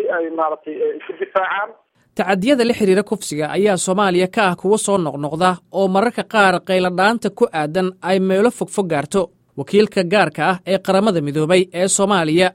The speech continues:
Speaker 2: Nicholas Kay, ayaa ku sheegay war xafiiskiisa ka soo baxay Khamiistii la soo dhaafay in Qaramada Midoobay ay isha ku hayso kufsiga la sheegay, isagoo ku baaqay in baaris habboon lagu sameeyo kiiskan, kuwa ku lugta lehna ay helaan cadaalad. Dowladda Soomaaliya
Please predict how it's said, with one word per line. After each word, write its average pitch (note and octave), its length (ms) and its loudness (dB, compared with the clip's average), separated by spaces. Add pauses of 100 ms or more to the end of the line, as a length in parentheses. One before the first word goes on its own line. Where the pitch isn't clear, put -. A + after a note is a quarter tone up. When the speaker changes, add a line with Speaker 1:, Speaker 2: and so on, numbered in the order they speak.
(100)
Speaker 2:
Nicholas F#3+ 500 -2
Kay, D3 360 0
ayaa F3+ 280 2
ku B3 120 -6
sheegay F3 560 2
war A3 160 0
xafiiskiisa G3 680 -2
ka A3+ 120 -2
soo D#3 180 0
baxay D#3 300 -4
Khamiistii G#3 400 0
la F3+ 80 -2
soo G#3 200 -2
dhaafay F3 420 2 (240)
in B3 80 -8
Qaramada A3+ 420 2
Midoobay F3+ 400 2
ay G3 160 -4
isha G#3+ 180 -2
ku G#3+ 160 -8
hayso F3 460 -2
kufsiga G3 380 -2
la D3 140 0
sheegay, F3+ 440 2 (180)
isagoo F#3+ 360 0
ku B3 140 -4
baaqay F3 440 2 (260)
in A3+ 140 -2
baaris G3 520 2
habboon F#3 440 0
lagu G3+ 160 0
sameeyo E3+ 540 2
kiiskan, G3 540 0 (200)
kuwa G#3 320 2
ku - 160 2
lugta G3+ 280 2
lehna F3 300 0 (140)
ay F#3 160 2
helaan F3+ 320 2
cadaalad. E3 400 0 (440)
Dowladda F3+ 260 0
Soomaaliya F3 540 0